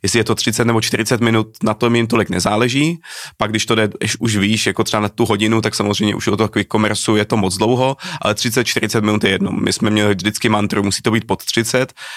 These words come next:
tak jsme naopak trochu jako navýšili třeba i zóny, aby jsme obsloužili více zákazníků. A o co jde teď zákazníkům hodně, eh, je samozřejmě cena. Eh, takže mají pořád, eh,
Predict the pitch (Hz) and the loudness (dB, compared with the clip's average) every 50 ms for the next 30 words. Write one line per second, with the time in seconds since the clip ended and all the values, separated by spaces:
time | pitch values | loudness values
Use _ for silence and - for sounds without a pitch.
0 | - - - - 98 - 110 107 104 101 107 - 120 - - 117 107 - - 110 | -16 -8 -6 -6 -2 0 0 2 2 0 0 -2 -2 0 0 -2 -2 0 0 0
1 | 110 104 - - 104 107 104 101 113 107 - - 117 110 107 - - 113 107 - | 0 2 0 0 0 2 2 2 0 0 2 2 2 2 2 2 0 0 0 0
2 | 113 101 107 104 104 104 107 104 101 98 95 92 101 - - 95 95 95 - 110 | 0 2 2 4 4 4 2 2 2 0 0 -2 -2 -2 -2 -2 -2 0 0 0
3 | 101 98 113 104 101 101 - - 107 107 107 104 - - 107 95 107 104 95 - | 2 2 2 2 2 2 0 0 2 2 0 0 0 -2 -2 0 0 -2 0 0
4 | 107 104 101 104 - - - - - - 156 - - - 110 - - 110 110 - | 0 0 0 -2 -4 -10 -12 -10 -10 -10 -10 -6 -4 -4 -2 0 0 -2 0 0
5 | - 120 110 113 110 107 - 117 107 - 113 107 104 - 113 107 98 110 110 104 | 0 0 2 2 0 2 0 -2 0 0 0 0 0 0 -2 0 0 0 0 0
6 | - - 113 107 110 101 101 110 110 107 101 92 - - _ _ _ _ _ _ | 0 0 2 2 2 2 2 2 2 0 0 -4 -6 -12 _ _ _ _ _ _
7 | _ _ _ - - 104 104 104 101 101 101 101 101 101 101 101 101 104 107 104 | _ _ _ -6 -2 0 2 4 4 4 4 4 4 4 4 4 4 2 2 2
8 | 113 107 107 107 110 107 107 - 131 101 85 87 95 113 - - 104 98 - 82 | 2 2 2 2 2 2 2 0 0 0 -2 -2 -4 -6 -4 -4 -2 -2 -2 -2
9 | - 90 95 92 110 104 104 104 104 - - 104 - 110 104 101 - _ - | -2 -2 0 0 2 2 2 2 0 0 0 0 2 2 0 -2 -4 _ -2